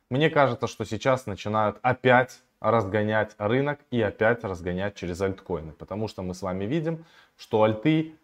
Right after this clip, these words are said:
отдельные альты начинают сильно стрелять, там пятьдесят процентов, шестьдесят процентов, сорок процентов.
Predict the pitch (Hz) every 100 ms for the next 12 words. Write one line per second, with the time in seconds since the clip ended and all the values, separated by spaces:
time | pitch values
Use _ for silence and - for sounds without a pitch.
0 | _ - - _ - 113 104 110 127 107
1 | 92 92 95 90 156 143 - 101 107 117
2 | 110 - 113 101 95 - 98 95 76 -
3 | 76 78 101 101 143 151 147 107 98 92
4 | 82 - - 95 90 143 135 98 92 85
5 | 80 - - 139 117 104 - 92 - 90
6 | 80